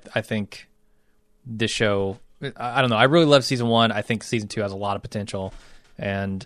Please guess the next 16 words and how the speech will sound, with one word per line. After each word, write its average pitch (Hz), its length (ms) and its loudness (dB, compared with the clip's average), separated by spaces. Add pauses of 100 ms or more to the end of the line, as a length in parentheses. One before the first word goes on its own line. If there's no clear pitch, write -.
(120)
this 110 260 -6
first - 300 0
episode 107 640 -2 (480)
kinda 131 280 2
got 113 300 2
the 120 80 -6
boring 113 560 0
stuff 110 300 -2
out 120 160 0
of 101 60 -6
the 98 80 -6
way, 104 320 2
in 95 80 -6
my 104 160 -2
opinion. 95 540 -8
<laughs> - 120 -20